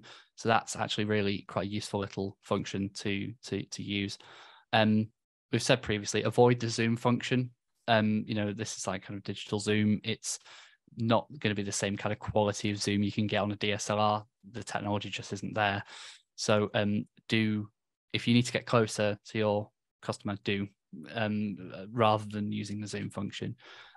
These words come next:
Um, and Sam's mentioned briefly, don't use filters. No, no filters at all. I mean,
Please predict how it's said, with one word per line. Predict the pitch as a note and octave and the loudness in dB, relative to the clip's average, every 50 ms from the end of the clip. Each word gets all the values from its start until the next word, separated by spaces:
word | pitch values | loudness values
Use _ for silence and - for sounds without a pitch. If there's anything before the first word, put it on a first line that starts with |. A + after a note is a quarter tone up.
| - - | 0 2
Um, | A2+ A2 A2 G#2+ A2+ - _ _ - | 4 6 6 4 2 0 _ _ -4
and | A#2+ A2+ A2+ | -2 -2 0
Sam's | - D3+ C#3+ D3 C3+ C3 | 4 4 4 4 4 4
mentioned | B2 A#2 A#2 - A2+ G#2+ | 2 2 2 0 -4 0
briefly, | - A#2 A2+ G#2+ - - G2+ G2+ G2 - | 0 0 0 0 -2 -6 -6 -6 -6 0
don't | - A2+ A2+ A#2 G2 | 0 2 2 2 0
use | A2 G#2 G#2 - | -2 -4 -4 -4
filters. | - - G#2 G#2 G#2 - - G#2 G2 - - _ _ _ _ _ - | -2 -2 -2 -2 -2 -6 -8 -8 -8 -8 -14 _ _ _ _ _ -18
No, | - D#2+ A2 C3 A#2+ A#2+ A#2 A#2 A#2 A#2 - - | -14 -10 -2 2 4 6 8 8 8 6 4 4
no | B2+ B2+ B2 B2 B2 A#2+ | 6 6 8 8 8 6
filters | A#2+ - A#2 A2 G#2+ - - G#2+ G#2 G#2 | 4 2 0 0 0 -2 -4 -4 -4 -2
at | - - G#2+ - - - | 0 -2 -2 -2 0 -2
all. | G#2+ G#2+ | 0 0
I | G#2 | 2
mean, | G#2+ G#2+ G#2+ A2 | 2 2 0 0